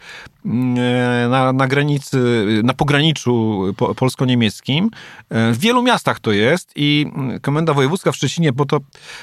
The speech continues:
ta, ta informacja się pojawiła na, na profilu byłego rzecznika Policji Stołecznej, mm, Macieja Karczyńskiego. Komenda Wojewódzka to opisała w takim oświadczeniu, że te wspólne patrole, mm, e, zawsze działają tak, że, mm, e, kieruje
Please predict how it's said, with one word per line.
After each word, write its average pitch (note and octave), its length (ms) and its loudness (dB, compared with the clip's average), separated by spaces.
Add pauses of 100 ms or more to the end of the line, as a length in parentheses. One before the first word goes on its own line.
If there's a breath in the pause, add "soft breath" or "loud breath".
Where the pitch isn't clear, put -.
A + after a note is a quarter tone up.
(100 loud breath)
ta, - 160 0
ta A#2+ 80 -2
informacja D#3+ 380 0
się E3 120 -4
pojawiła D3+ 440 2
na, C#3 640 4
na C3+ 80 0
profilu D3 440 -2
byłego C3 280 -2
rzecznika C#3 420 0
Policji D3+ 360 0
Stołecznej, G#2+ 560 0 (500 loud breath)
mm, A2 360 0
Macieja A2+ 300 0
Karczyńskiego. B2 840 0 (320 loud breath)
Komenda C#3+ 440 0
Wojewódzka C3+ 500 0
to C#3+ 200 0 (560)
opisała C#3 520 0
w - 40 -10
takim C3 240 -4
oświadczeniu, C3+ 600 -2
że C#3+ 120 -10
te D3+ 100 -2
wspólne E3 380 -2
patrole, C#3+ 420 0 (520 loud breath)
mm, B2 260 -2
e, B2 600 0
zawsze A2+ 440 -2
działają C#3+ 420 2
tak, F#3+ 280 2
że, B2 360 2 (380 loud breath)
mm, A#2+ 340 -2
e, A#2 640 0
kieruje D#3+ 480 2